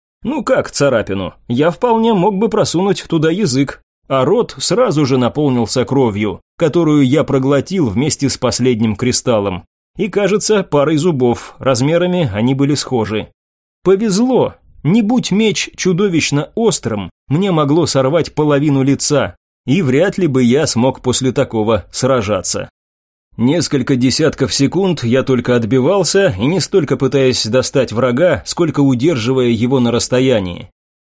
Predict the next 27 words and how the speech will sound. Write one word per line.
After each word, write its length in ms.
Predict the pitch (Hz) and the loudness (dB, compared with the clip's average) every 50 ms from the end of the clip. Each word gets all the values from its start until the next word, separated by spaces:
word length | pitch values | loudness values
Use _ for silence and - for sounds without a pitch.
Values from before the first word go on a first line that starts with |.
| _ | _
Исцеление 800 | - 139 139 - - - 165 190 208 226 233 214 208 208 196 180 | -2 0 0 0 0 -2 -2 -2 -2 -2 -2 0 0 0 0 2
не 160 | 135 139 180 170 | 2 2 2 0
залечило 640 | 165 202 190 196 180 - - 147 139 131 127 127 | 0 -2 -2 -4 -4 -2 0 0 2 2 2 2
рану, 460 | 123 127 123 120 120 120 120 110 95 - | 2 2 2 2 2 0 0 -2 -2 -4
слишком 400 | - - 170 170 - - 151 139 | -4 -2 -2 -2 -2 -2 0 0
мало 320 | 143 147 147 147 147 147 | 0 2 2 2 2 0
маны 360 | 139 147 165 170 151 123 107 107 | 0 0 0 0 0 0 0 -2
я 160 | 101 113 110 | -2 -2 -2
в 60 | 95 | -2
него 220 | 113 117 117 117 107 | -2 -2 -2 -2 -2
вложил, 540 | 98 117 120 113 95 117 117 110 104 87 - _ | 0 -2 -2 -2 -2 -2 -2 -4 -4 -6 -8 _
но 180 | 101 120 180 196 | -4 -2 -2 -2
кровь 360 | - 165 170 180 175 - - - | -2 -2 0 0 -2 -2 -2 -2
остановила. 880 | 185 180 - - 190 190 190 185 135 110 110 107 104 101 101 92 - _ _ _ _ _ _ _ _ _ _ _ _ _ _ _ _ | -2 -2 -2 -2 -2 0 0 0 0 0 0 0 0 0 0 -2 -6 _ _ _ _ _ _ _ _ _ _ _ _ _ _ _ _
В 160 | - - - - | -20 -18 -12 -4
теории 600 | - 147 180 233 269 269 202 143 120 101 - - | -2 -2 0 0 0 0 2 0 0 -2 -4 -4
копейщик 760 | - - 147 151 - 262 277 254 226 - - 220 196 - - - | -2 -2 -2 -2 -2 -4 -4 -2 -2 -2 -2 -4 -6 -6 -8 -6
имеет 480 | - 185 208 240 262 247 202 143 - - | -4 -2 -2 -2 0 0 -2 -2 -2 -4
преимущество 800 | 156 156 175 180 190 220 247 226 - - 123 110 - 113 117 110 | -2 -2 -2 0 -2 -2 -2 -2 -2 -4 -4 -4 -2 -2 -4 -2
перед 240 | - 123 131 127 | 0 0 0 0
мечником, 760 | 127 156 190 226 - - - 220 208 - 233 214 147 98 90 98 | 0 0 -2 -2 -2 -2 -4 -4 -2 -2 -2 -2 -2 -2 -2 -2
но 140 | 117 139 135 | -2 -2 -2
всё 260 | - - - 185 180 | -2 -2 0 0 0
зависит 500 | 135 156 170 180 196 180 - 202 151 - | 0 0 -2 -4 -4 -4 -4 -4 -4 -4
от 160 | - 139 - | -4 -4 -2
конкретных 580 | - 123 117 104 - 117 120 113 - 120 110 - | -2 -2 -2 -2 -2 -2 -2 -2 -2 -4 -4 -2
условий. 600 | 165 143 - - 269 233 139 104 - - - | -4 -4 -4 -2 -2 -2 -2 -2 -6 -10 -16